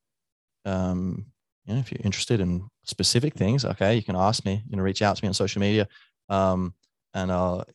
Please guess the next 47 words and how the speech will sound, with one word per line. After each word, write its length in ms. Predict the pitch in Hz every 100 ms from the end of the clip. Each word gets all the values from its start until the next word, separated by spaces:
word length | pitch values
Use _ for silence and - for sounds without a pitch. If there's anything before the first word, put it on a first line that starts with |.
| _ -
can, 120 | 107
happy 220 | 107 95
to 40 |
have 80 | 95
a 40 | 107
conversation. 540 | 95 95 107 104 95 - _ _
But, 220 | - 101 117
um, 480 | 101 95 92 87 - _ - - _ _ _
but, 160 | 104 -
uh, 280 | 104 104 101 -
but 140 | 131 85 -
I 60 | 117
think 260 | 156 143 -
overall 380 | 131 120 123 113
there's 180 | 107
a 60 | 110
rising 420 | 107 113 120 117
of 80 | 101
human 340 | 120 107 98 -
consciousness, 680 | - 143 135 - 127 - - _
and, 300 | 110 104 98
um, 440 | 98 92 92 92 92 _ _ _ -
that 140 | -
we're, 240 | 110 104 98 107 _ -
I 140 | 104
would 100 | 104
say 220 | - 104
we're 380 | 95 104 98 98 -
in 140 | 107
the 80 | 98
birth 340 | 110 110 101
canal, 460 | - 107 98 92 - _ _
and 80 | 98
it's 80 | -
painful 480 | 123 110 101 104
and 100 | 98
squishy, 500 | 92 - 107 - 95 - _ _ -
but 80 |
we're 120 | 107 104
about 240 | 104 104
to 60 | 104
be 80 |
born 540 | 98 104 101 98 92 95 _ _ _
to 100 | -
a 20 |
beautiful 420 | 90 110 107 - 101
world, 440 | 101 95 92